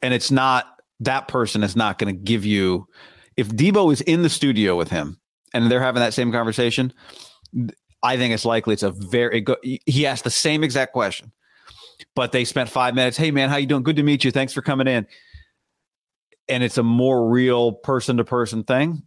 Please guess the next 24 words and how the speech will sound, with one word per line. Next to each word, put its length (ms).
then 160
I 100
think 140
it 60
goes 160
differently. 480
But 100
when 120
you 60
get 120
put 140
on 80
the 80
phone 260
with 100
somebody 540
you 180
don't 300
know 240
versus 280
somebody 260
you 100
do 180
know, 360